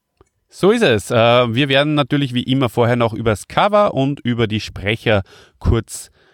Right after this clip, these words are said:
reden. Das Cover, ich beschreibe es euch gerne kurz. Äh, man sieht He-Man und He-Man im Abendhimmel von Eternia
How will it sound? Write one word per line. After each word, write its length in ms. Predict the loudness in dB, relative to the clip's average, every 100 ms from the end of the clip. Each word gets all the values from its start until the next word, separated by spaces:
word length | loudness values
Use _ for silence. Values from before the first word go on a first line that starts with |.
| _
reden. 520 | -2 0 2 0 0
Das 180 | -2 -4
Cover, 540 | -2 0 2 2 0 -2
ich 160 | -4 -2
beschreibe 440 | -4 2 2 2
es 100 | 2
euch 220 | 0 0
gerne 280 | -2 0 0
kurz. 400 | 2 0 0 -10
Äh, 200 | 0 0
man 220 | 2 0 0
sieht 240 | -2 -2
He-Man 720 | -2 0 2 2 2 0 -4 0
und 520 | 2 2 -4 -10 -20 _ _ _
He-Man 760 | 0 2 2 2 0 -2 -8 _ _ _ _ _ _ _ -2
im 400 | -2 0 -4 -6 _ _ _ 0
Abendhimmel 640 | 2 4 0 -4 -2 -2 -2
von 300 | -2 -4 -6
Eternia 600 | -4 0 0 2 0